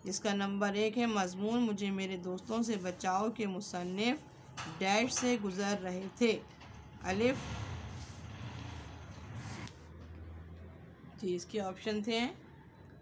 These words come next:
अलिफ दिल्ली की चांदनी चौक से, नंबर बे कराची के खारा दर से और जीम लाहौर के मोची गेट से। दुरुस्त आंसर क्या है?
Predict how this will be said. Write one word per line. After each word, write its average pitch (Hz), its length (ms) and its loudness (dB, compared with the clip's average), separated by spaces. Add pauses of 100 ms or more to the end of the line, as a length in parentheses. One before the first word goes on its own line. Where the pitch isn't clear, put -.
(100)
अलिफ 220 340 2
दिल्ली 202 340 0
की 233 140 0
चांदनी 196 500 0
चौक 226 300 2
से, 254 420 0 (180)
नंबर 196 420 0
बे 233 360 2 (360)
कराची 196 440 2
के 247 140 4
खारा 175 360 -2
दर 226 260 2
से 247 340 2 (380)
और 185 160 0
जीम 226 360 4
लाहौर 196 540 2
के 240 120 2
मोची 208 380 2
गेट 175 260 -4
से। - 180 -8 (540)
दुरुस्त 220 340 2
आंसर 226 360 2
क्या 226 260 2
है? 247 320 2